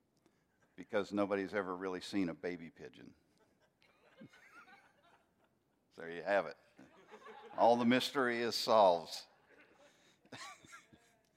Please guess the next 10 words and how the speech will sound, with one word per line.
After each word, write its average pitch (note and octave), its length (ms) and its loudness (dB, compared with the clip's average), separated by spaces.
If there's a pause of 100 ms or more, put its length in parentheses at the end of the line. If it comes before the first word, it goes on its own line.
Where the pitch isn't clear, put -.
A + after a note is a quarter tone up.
(1400)
Obviously, E2+ 400 -2
I'm C2 220 -12
kidding. C#2 220 -14 (880)
Please F#2+ 180 -8
don't D2 260 -12 (380)
act F2 220 -18
like - 160 -14
that's - 240 -14
real. D#2 240 -12 (840)
Uh, G2 240 6